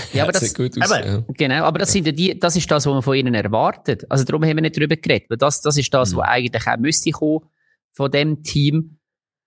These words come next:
Speaker 1: wo dann einfach eben die Konstanz komplett gefehlt hat. Und du, darum habe ich ja gesagt, ich tippe nicht mehr auf die, weil es einfach, es ist immer anders rausgekommen, als du gedacht hast. Und es ist wie einfach, Tagesform ist bei ihnen ganz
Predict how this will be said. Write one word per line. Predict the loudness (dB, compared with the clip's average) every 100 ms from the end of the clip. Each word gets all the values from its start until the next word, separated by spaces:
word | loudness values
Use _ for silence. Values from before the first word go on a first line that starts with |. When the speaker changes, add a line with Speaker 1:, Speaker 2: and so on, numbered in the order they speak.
| _
Speaker 1:
wo | -6 -2 0
dann | 0
einfach | 0 0
eben | -2 -2
die | -2
Konstanz | 0 0 0 0 0 0
komplett | -2 -4 -2 -2 -2
gefehlt | -4 -2 -2 0
hat. | -2 0
Und | -2
du, | 0 0
darum | -2 -2 0
habe | 0
ich | 0
ja |
gesagt, | 0 0 -2
ich | -2
tippe | -4 -2 -2
nicht | 0
mehr | 0
auf | -2
die, | -2 0
weil | 0
es | 0
einfach, | 0 0 0 -4 -8 _ _ _
es | 0 2
ist | 2
immer | 0 2
anders | 0 0 0 0
rausgekommen, | 0 2 0
als | 0
du | -2
gedacht | 0 0 -2 -2
hast. | 0 0 -2
Und | 0 0 -2 -6 -12 -12 _
es | -2 2
ist | 2 0 0
wie | 0 0
einfach, | 0 -2 -4 -8 -12 -14 -4
Tagesform | -2 0 0 -2 0 0 0
ist | -2 -2
bei |
ihnen | 0 0
ganz | 0 0 0 -2